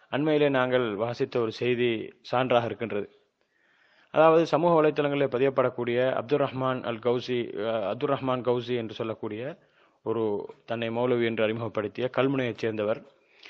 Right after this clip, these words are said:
இவர் வந்து கபறுகளை முத்தமிடலாம் என்பதற்கு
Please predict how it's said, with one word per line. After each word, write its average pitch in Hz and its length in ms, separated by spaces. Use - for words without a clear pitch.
இவர் 170 240
வந்து 160 380
கபறுகளை 151 520
முத்தமிடலாம் 123 800
என்பதற்கு 123 840